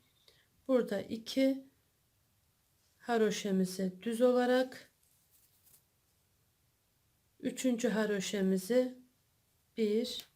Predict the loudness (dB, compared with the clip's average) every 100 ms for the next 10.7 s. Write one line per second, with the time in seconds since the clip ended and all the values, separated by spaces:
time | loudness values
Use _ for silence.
0 | _ _ -14 -14 -12 -4 -2 -2 -4 _
1 | _ _ _ -8 -8 -10 -12 -12 -14 _
2 | _ _ _ _ -4 -4 -4 -8 -14 -20
3 | _ _ _ _ _ _ _ _ _ -4
4 | 0 0 -2 -6 -8 -10 _ _ -10 -4
5 | -2 -2 -6 -8 -4 -4 -6 -14 _ _
6 | _ _ _ _ _ -4 2 2 2 -6
7 | -6 -20 _ _ _ _ _ _ _ _
8 | _ -2 2 4 4 2 0 -2 0 0
9 | -4 -20 _ 0 2 2 2 2 2 -2
10 | -6 -6 -4 -6 -6 -12 -14